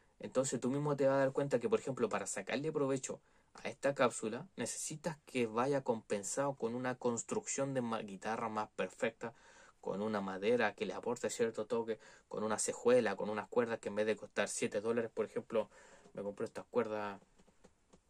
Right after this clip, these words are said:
estas cuerdas ayer, loco, que, loco, no,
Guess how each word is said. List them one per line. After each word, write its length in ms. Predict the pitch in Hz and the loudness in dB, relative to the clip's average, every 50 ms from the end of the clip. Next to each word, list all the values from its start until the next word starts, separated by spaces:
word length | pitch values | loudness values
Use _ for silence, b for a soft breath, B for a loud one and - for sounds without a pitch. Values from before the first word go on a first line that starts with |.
| _ _ - | _ _ -20
estas 220 | - - - 117 - | -20 -16 -16 -16 -16
cuerdas 360 | - - 110 110 110 107 101 | -12 -12 -10 -10 -10 -12 -12
ayer, 260 | 101 101 110 120 120 | -6 -2 -2 0 0
loco, 280 | 123 127 127 127 123 117 | -2 -4 -4 -4 -4 -4
que, 220 | - 104 95 - _ - b b b b b b b b - - - - - - - - - | -6 -8 -10 -10 _ -20 b b b b b b b b -14 -12 -12 -12 -14 -18 -20 -14 -6
loco, 320 | - 233 233 - 208 - - | -4 -2 -2 -2 -4 -8 -6
no, 160 | - 233 240 | -6 -6 -6